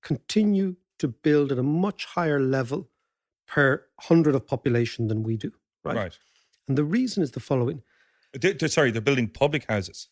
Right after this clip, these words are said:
Speaker 1: They're building houses.
Speaker 2: Okay.
Speaker 1: Right? They're building affordable houses for o-, average people. Now, why are, what, what are they doing? And some public, some are private, some are
Speaker 2: Mm.
Speaker 1: cooperative, some are, right. Switzerland is operated by a very interesting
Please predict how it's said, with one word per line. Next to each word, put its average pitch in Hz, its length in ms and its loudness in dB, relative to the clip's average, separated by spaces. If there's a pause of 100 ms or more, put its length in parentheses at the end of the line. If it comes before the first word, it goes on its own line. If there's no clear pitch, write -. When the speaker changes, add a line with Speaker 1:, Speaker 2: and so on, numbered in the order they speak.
(120)
Speaker 1:
They're 175 120 6
building 165 400 4 (160)
houses. - 520 0 (100)
Speaker 2:
Okay. 104 240 -6 (220)
Speaker 1:
Right? 185 280 0
They're 139 100 0
building 156 200 4
affordable 180 540 4
houses 123 520 -4 (180)
for 170 220 4 (180)
o-, 247 160 -2
average 131 380 0
people. - 320 -8 (760)
Now, 127 160 0
why 214 160 2
are, 214 60 0
what, 208 260 -4
what 196 100 0
are 226 40 0
they 208 80 -4
doing? 127 320 -2 (360)
And 214 280 4
some 202 260 6
public, 185 420 0
some - 220 0
are 170 60 2
private, 151 360 2
some 147 180 0
are - 40 2
Speaker 2:
Mm. 127 100 -2
Speaker 1:
cooperative, 156 480 2
some - 200 -6
are, - 40 -6
right. 139 100 -8 (840)
Switzerland 226 460 2
is 160 180 -2
operated 127 480 0 (120)
by 120 180 2
a 123 100 -2 (160)
very 196 280 4
interesting 123 600 -2